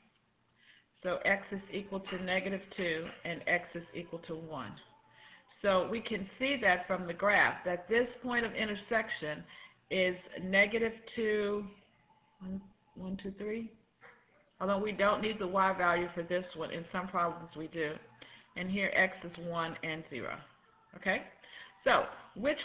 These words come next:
curve is on this, y equals negative x plus one is always on top of the parabola. So because this is always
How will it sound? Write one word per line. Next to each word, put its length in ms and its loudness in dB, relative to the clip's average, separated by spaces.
curve 360 6
is 100 0
on 220 2
this, 160 6
y 300 6
equals 240 -2
negative 320 2
x 220 0
plus 240 -2
one 300 -2
is 120 0
always 420 4
on 160 0
top 420 4
of 200 0
the 80 -4
parabola. 540 4
So 100 4
because 380 0
this 220 4
is 80 -2
always 340 4